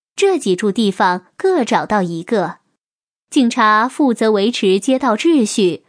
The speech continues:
防止犯罪行为。找到男女警察各两个。人们在街边停车时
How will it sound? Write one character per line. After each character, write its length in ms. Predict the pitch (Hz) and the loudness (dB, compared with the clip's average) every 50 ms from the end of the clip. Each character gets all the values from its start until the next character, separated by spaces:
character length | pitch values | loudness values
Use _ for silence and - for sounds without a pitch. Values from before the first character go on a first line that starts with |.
| _ | _
防 280 | _ - 202 175 185 226 | _ -2 -2 -2 -2 -2
止 280 | - - 202 175 175 | -2 0 0 0 -2
犯 200 | 180 - 302 277 | -2 -2 -2 -2
罪 220 | 262 - 359 349 311 | 0 0 0 0 0
行 300 | 254 - 190 170 180 190 | -2 -2 -2 -2 0 0
为。 280 | 180 160 156 170 208 - _ _ _ _ _ _ _ | -2 -2 -2 -4 -8 -12 _ _ _ _ _ _ _
找 220 | - - 262 233 240 | -2 0 0 0 2
到 300 | 247 302 285 254 240 233 | 2 2 2 2 2 2
男 240 | 240 233 247 302 339 | 2 2 2 2 4
女 120 | 311 294 | 4 2
警 240 | 294 - 262 190 185 | 2 2 -2 -2 -2
察 320 | 180 - 220 190 175 190 | -2 -2 -2 0 0 -2
各 240 | - - 370 370 349 | 0 0 0 2 2
两 280 | 269 220 180 127 120 170 | 0 0 -2 -4 -6 -6
个。 320 | - 233 202 170 135 - _ _ _ _ _ _ _ _ _ _ _ _ _ _ _ | -4 -2 -2 -2 -4 -6 _ _ _ _ _ _ _ _ _ _ _ _ _ _ _
人 160 | - 262 226 | -2 0 0
们 120 | 220 226 220 | 2 0 0
在 160 | - 196 185 | 0 -2 -2
街 200 | - - 254 254 | 0 0 0 2
边 220 | 254 269 262 254 | 2 2 0 0
停 240 | 254 - - 180 185 | -2 -2 -2 -4 -4
车 240 | - - 311 302 320 | -2 -2 -2 0 0
时 440 | 311 - - 190 175 170 165 175 | -2 -2 0 0 0 0 -2 -4